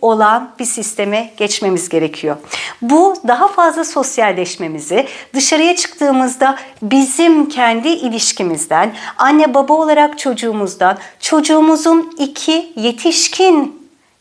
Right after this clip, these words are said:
liderden zevk almasını sağlayacak. Daha da önemlisi sosyal hayatımız şenlenecek. Çünkü insanlar bizi bir yere sadece çocuk doğum günlerinde davet etmeyecekler.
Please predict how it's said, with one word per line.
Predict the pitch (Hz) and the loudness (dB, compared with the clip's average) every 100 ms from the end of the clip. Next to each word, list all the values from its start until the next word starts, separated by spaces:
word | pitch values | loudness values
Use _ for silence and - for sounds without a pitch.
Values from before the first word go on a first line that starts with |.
| - | -4
liderden | 214 269 254 247 247 254 285 285 | 0 2 4 4 2 2 0 0
zevk | - 208 202 | 0 -2 0
almasını | 202 180 170 - | 0 0 -4 -8
sağlayacak. | 165 185 160 151 151 240 320 - - _ | -4 0 0 0 -2 0 0 -4 -20 _
Daha | 254 339 | 0 2
da | 277 | 2
önemlisi | 190 160 143 - - 381 349 - | 0 -2 -6 -6 -2 -4 -6 -14
sosyal | - 277 262 - | -4 -2 0 2
hayatımız | 339 247 190 - 165 160 | 4 4 2 0 -8 -8
şenlenecek. | - 285 262 214 170 214 294 - - | -4 -2 0 -2 -2 -2 -4 -10 -8
Çünkü | - 311 330 | -2 0 0
insanlar | 320 330 311 320 320 | 0 0 2 4 2
bizi | 294 302 285 | 2 0 0
bir | |
yere | 302 302 | 2 2
sadece | 302 311 302 302 302 | 2 4 4 2 -2
çocuk | 294 269 302 | -4 -8 0
doğum | 285 285 277 | 4 4 2
günlerinde | 277 277 277 277 | -2 0 0 2
davet | 269 277 285 | 2 2 0
etmeyecekler. | 330 320 208 190 185 165 143 | -4 -4 -6 -6 -6 -6 -6